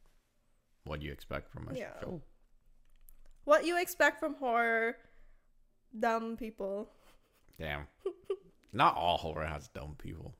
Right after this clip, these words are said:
Speaker 1: Sometimes it just happens.
Speaker 2: Well, this one certainly had a whole cast for you. <laughs>
Speaker 1: Yeah. I, yeah, it was, it just a lot of death at the end.
Speaker 2: It was crazy.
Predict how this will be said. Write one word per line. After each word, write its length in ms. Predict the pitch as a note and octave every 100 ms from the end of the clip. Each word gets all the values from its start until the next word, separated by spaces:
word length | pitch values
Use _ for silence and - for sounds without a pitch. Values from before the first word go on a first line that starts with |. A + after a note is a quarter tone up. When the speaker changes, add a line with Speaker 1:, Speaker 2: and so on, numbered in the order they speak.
| - - -
Speaker 1:
Sometimes 360 | F#2 G2+ F#2+
it 100 | D#2
just 200 | D2+ C#2
happens. 720 | - C2+ F2+ E2+ - - - - - - - - - - - -
Speaker 2:
Well, 100 | - A#3+
this 180 | F4+
one 280 | F4 F4+ E4+
certainly 500 | D4+ D#4+ D#4 D4+ D4+
had 240 | D4 B3+ -
a 100 | -
whole 360 | - C4+ C#4+
cast 580 | C#4+ B3+ A#3+ A3+ - -
for 120 | G#3
you. 320 | G3+ G#3 A3+ -
<laughs> 60 | _ - B4+ C#5 C5+ C5 - _ _ _ -
Speaker 1:
Yeah. 280 | - F2 F2 F#2+ - - - - - _ _
I, 200 | - B2 -
yeah, 260 | F#2+ E2+ F2 -
it 20 |
was, 200 | A#2 - - _ _ _ _ _ _ _ _ _ -
it 180 | G#2 A2
just 220 | C3+ -
a 40 | C#2+
lot 320 | C2+ D2 D2+
of 120 | C#2
death 240 | D2+ D2
at 100 | -
the 160 | - D#2
end. 300 | D2+ D2+ D#2+ _ _ _ _ _ _ _ _ _ _ _ _ _ _ _ _ _ _
Speaker 2:
It 60 | C#4
was 100 | B3
crazy. 360 | G3+ F3+ -